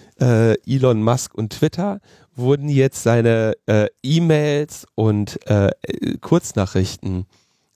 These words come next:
als Beweis mit, äh, vor Gericht eingesetzt und in dieser Konsequenz auch öffentlich zugänglich. Das betrifft irgendeinen Zeitraum und Twitter. Und ich meine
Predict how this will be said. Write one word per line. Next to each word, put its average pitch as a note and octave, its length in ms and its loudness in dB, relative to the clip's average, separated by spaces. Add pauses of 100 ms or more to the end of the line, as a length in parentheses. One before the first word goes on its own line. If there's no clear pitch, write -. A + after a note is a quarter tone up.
als G2+ 240 -2
Beweis G#2 480 -2
mit, A2 220 -4
äh, - 100 -2
vor G#2+ 260 -2
Gericht G#2+ 420 -2
eingesetzt A#2 540 0
und A2 200 -4
in G#2+ 160 -4
dieser G#2 420 2
Konsequenz A2 640 -2
auch A2+ 200 -2 (380)
öffentlich B2+ 460 -2
zugänglich. D3 680 -2 (1700)
Das B2+ 100 -8
betrifft - 360 -2
irgendeinen - 280 -4
Zeitraum C#3 400 0
und - 160 -6
Twitter. - 400 -4 (2000)
Und F3 340 0 (1900)
ich D#3 200 0
meine E3 320 -2